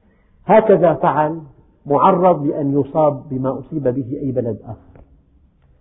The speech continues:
يعني شيء واضح جدًا أن هناك فرقا كبيرا بين النساء والرجال،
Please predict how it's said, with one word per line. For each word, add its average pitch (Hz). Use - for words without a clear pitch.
يعني 120
شيء 202
واضح 196
جدًا 135
أن 190
هناك 190
فرقا 151
كبيرا 160
بين 165
النساء 147
والرجال، 135